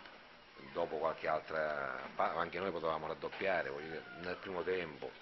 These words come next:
Non, non ho nulla da, no, sulla prestazione c'è poco da dire, cioè la squadra voleva vincere questa gara, ce l'ha messa tutta, poi ti ripeto, l'obiettivo è chiaro che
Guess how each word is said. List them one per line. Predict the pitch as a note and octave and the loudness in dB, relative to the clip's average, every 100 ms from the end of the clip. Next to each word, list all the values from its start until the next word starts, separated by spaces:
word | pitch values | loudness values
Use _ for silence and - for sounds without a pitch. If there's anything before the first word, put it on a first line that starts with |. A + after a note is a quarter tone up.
| D#2 E2+ | -10 -2
Non, | G2 G#2 G#2 | -2 0 2
non | G2+ G2 G2 | 2 2 4
ho | G#2 A#2+ | 4 4
nulla | A2+ A2 G#2 G#2 | 4 4 6 8
da, | G#2 G2+ G2 F#2 - - - - - - - - - | 10 8 6 2 -6 -14 -12 -12 -12 -14 -14 -16 -10
no, | E2+ G#2 - | 0 0 2
sulla | - A#2 A#2 | 2 10 10
prestazione | A#2+ B2+ - D#3 A#2+ | 10 6 8 8 8
c'è | F#2+ | 4
poco | G#2+ G2 | 4 4
da | F#2 | 6
dire, | F#2 D#2 B1+ - | 4 2 -2 -8
cioè | - E2+ | -2 0
la | F2 | 2
squadra | - B2 F#2+ | 4 6 6
voleva | E2+ G2 G2 | 4 2 2
vincere | G2+ F#2 D#2 | 2 -2 -2
questa | D2+ - D#2 | -4 -4 -4
gara, | D2+ B1 - - | -2 -2 -6 -10
ce | D#2+ | -6
l'ha | E2 | -4
messa | F2+ D#2 G2 | -2 0 -2
tutta, | F#2 E2 - - - - - | -2 -6 -8 -12 -14 -16 -4
poi | G2+ G2 D#2 C#2+ - - - | 4 4 4 -4 -8 -14 -12
ti | - | -6
ripeto, | D#2+ E2 E2 C#2+ - C#2+ D2 | -4 0 -2 -2 -6 -6 -4
l'obiettivo | D#2+ F2+ E2 G#2+ G2+ | -4 -4 -4 0 0
è | E2+ | 2
chiaro | G2 F#2 | 4 4
che | E2 E2 D2+ | 2 0 -2